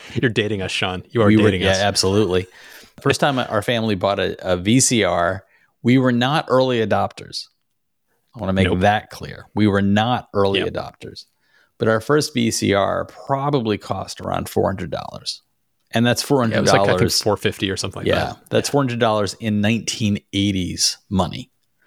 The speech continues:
Speaker 2: So
Speaker 1: Yeah.
Speaker 2: comparable to what, probably a nine hundred dollar price point now, maybe even more.
Speaker 1: Yeah.
Speaker 2: And then by the time V C Rs were going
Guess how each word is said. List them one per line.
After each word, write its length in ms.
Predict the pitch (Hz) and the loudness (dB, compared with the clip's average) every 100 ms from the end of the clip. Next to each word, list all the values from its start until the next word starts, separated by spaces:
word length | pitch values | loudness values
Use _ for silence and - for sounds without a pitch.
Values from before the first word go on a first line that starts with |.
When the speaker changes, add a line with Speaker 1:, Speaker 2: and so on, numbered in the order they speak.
| _ - - _ _ _ - | _ -20 -20 _ _ _ -4
Speaker 2:
So 460 | 95 85 50 - | 0 0 -2 -6
Speaker 1:
Yeah. 60 | - _ _ _ | -12 _ _ _
Speaker 2:
comparable 600 | - 131 117 117 101 92 87 | -4 -4 0 -2 0 -2 -2
to 520 | - 98 90 87 87 _ _ _ _ | 0 0 2 -2 -8 _ _ _ _
what, 260 | 98 87 - | -2 -2 -4
probably 460 | 101 95 92 95 | -4 -2 0 0
a 40 | 95 | 2
nine 300 | 92 98 92 | 0 -2 -2
hundred 220 | 101 95 | 0 2
dollar 220 | 95 98 | 0 0
price 260 | - 104 98 | -2 -4 -2
point 260 | - 98 - | -4 -6 -2
now, 300 | 95 95 98 | -2 -2 0
maybe 260 | 95 98 | 0 0
even 200 | 92 92 | 0 -2
more. 340 | 92 90 110 - _ _ _ _ - _ _ _ _ _ | -2 -2 -6 -10 _ _ _ _ -20 _ _ _ _ _
Speaker 1:
Yeah. 200 | 98 82 - _ _ - | -4 -4 -10 _ _ -2
Speaker 2:
And 180 | 131 135 | 2 2
then 420 | 131 127 131 120 - | 2 0 -2 -2 -2
by 160 | 123 | -2
the 100 | 127 | -4
time 800 | - - 160 175 175 175 170 185 - _ 117 | -8 -4 -2 0 -2 -2 -2 -4 -10 _ -2
V 220 | 110 123 | 4 4
C 220 | - 120 | 4 2
Rs 440 | 107 107 104 101 104 | 2 2 0 -2 -2
were 120 | 92 | 0
going 340 | 98 92 90 | 0 0 -2